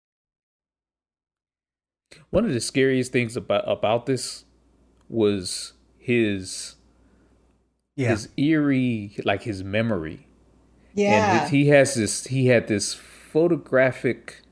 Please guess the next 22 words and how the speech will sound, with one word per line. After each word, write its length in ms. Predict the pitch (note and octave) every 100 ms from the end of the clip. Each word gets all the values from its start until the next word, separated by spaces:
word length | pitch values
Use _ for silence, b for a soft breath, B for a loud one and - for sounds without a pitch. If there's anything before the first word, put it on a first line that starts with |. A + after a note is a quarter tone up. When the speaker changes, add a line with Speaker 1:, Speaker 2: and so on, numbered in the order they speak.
| b b b b b b b -
Speaker 1:
very 460 | G2+ A#2 C#3 C3+
detailed, 960 | A#2 B2+ A#2 A#2 A#2 G#2 G2 F#2 F2+ -
very 540 | - F#2+ A2+ B2+ A#2+
precise 840 | A2+ - A2 - - A2 G#2 - - -
memory. 720 | G2 G2 G2 E2 E2 E2 - _ _
Speaker 2:
So 80 | A#2+
what 40 |
happened 340 | C#3 F#3+ - A2+
is 160 | G#2
he 60 | A#2
confessed 440 | A#2+ G#2 C#3+ B2 -
all 180 | B2
these 160 | B2 A#2+
to 120 | -
a 60 | A2+
Texas 340 | - A#2 G#2+
Ranger, 460 | A2 A2 G#2+ F2+ D2+ b b b b b b
and 120 | B2
then 80 | G#2
he 140 | A#2
sent 380 | C#3 - D#3 B2+
out 420 | B2+ B2 G#2 -